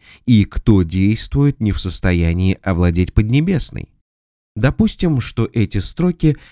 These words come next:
обращены к властимущим или к тем, кто жаждет завоевания мира. Тогда им даётся совет, заранее обрекающий их на неудачу, ибо Поднебесный овладевает только через действие, причём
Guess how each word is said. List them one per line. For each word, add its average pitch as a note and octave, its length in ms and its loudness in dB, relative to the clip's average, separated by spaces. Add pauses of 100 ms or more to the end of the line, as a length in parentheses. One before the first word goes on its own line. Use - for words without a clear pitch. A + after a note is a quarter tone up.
обращены G#2+ 600 0
к B2 100 -10
властимущим A#2+ 1080 0
или F#2+ 260 0
к - 120 -12
тем, C#3+ 380 0 (220)
кто G#2+ 280 0
жаждет F#2 480 0
завоевания F2 720 0
мира. B2+ 420 -2 (580)
Тогда F2 480 0
им D#3+ 320 -4
даётся B2+ 500 -2
совет, F#2+ 500 0
заранее F#2 520 2
обрекающий F2+ 880 -2
их - 400 0 (240)
на G#2 100 2
неудачу, G2 800 0 (240)
ибо F#2+ 320 4 (240)
Поднебесный G2 1080 0
овладевает E2+ 680 0
только F#2 320 0
через E2+ 360 0
действие, F#2 680 -2 (260)
причём E2+ 440 -2